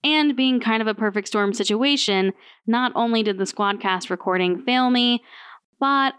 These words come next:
I actually made a mistake myself. I did not have my sound settings in Audacity correct.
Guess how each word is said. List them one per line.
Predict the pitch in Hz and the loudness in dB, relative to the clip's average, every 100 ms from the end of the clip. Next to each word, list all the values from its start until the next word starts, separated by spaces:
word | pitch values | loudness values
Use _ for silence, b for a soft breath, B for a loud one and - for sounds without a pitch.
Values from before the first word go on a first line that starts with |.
| - | -4
I | 254 294 294 - | 0 2 2 0
actually | 202 190 - 190 | -2 -2 0 2
made | 180 175 | 2 0
a | |
mistake | 170 165 170 262 | -2 -2 -4 -2
myself. | 175 - - 247 240 240 - | -2 -2 -2 0 0 -2 -4
I | 208 | -4
did | 202 | 0
not | 202 202 202 | 0 2 0
have | 196 190 | -2 -2
my | 185 180 | -2 -2
sound | 180 180 180 175 | -2 0 0 0
settings | 185 175 170 170 - | -2 0 0 -2 -2
in | 185 | -2
Audacity | 170 170 165 - 180 170 165 B B B B B - | 0 0 -2 -2 -2 0 -2 B B B B B -8
correct. | - 226 254 254 247 - | -4 -2 0 -2 -4 -12